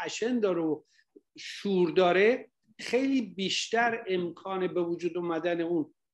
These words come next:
اه، تصویری که هست رو، اه، براش ایجاد می‌شه. در ضمن وقتی، اه، چیز صحبت می‌کرد، باز دو سه تا مطل-،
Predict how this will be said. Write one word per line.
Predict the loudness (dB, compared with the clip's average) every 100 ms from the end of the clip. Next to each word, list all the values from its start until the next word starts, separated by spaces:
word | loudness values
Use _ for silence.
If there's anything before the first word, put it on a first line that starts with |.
| _ -10
اه، | -10 -8 -12 -12 -16 _ _ _ _
تصویری | -4 -2 -2 0 2 2
که | 0
هست | 0 2 0 -6 _ _
رو، | 0 0 0 -6 _ _ _ -10
اه، | -8 -8 -8 0
براش | 2 4 2 -2
ایجاد | 0 2 2 2 -4
می‌شه. | -6 -6 -12 _ _ _ _
در | 2 4
ضمن | 4 4
وقتی، | 2 0 0 0 0
اه، | -2 -2 -6 _
چیز | -2 -2
صحبت | 2 4 4 4 2
می‌کرد، | 2 2 2 2
باز | 0 2
دو | 2
سه | 2 0
تا | 0
مطل-، | -2 -2 -4 -4 -10